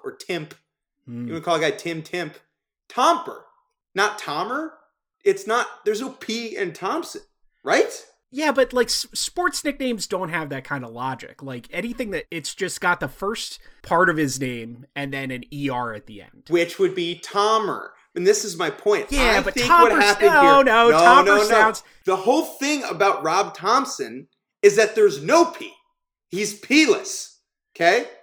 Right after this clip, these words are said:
Speaker 1: This is a P-less skipper. No P. And I think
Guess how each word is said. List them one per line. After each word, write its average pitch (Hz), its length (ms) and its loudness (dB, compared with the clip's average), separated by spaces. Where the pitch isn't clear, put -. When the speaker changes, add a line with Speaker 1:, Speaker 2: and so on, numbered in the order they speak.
Speaker 1:
This 196 140 -4
is 185 140 -4
a 180 80 0
P-less 302 760 -4
skipper. - 520 -6
No 247 140 2
P. 233 300 -2
And 180 280 0
I 277 160 4
think - 480 -6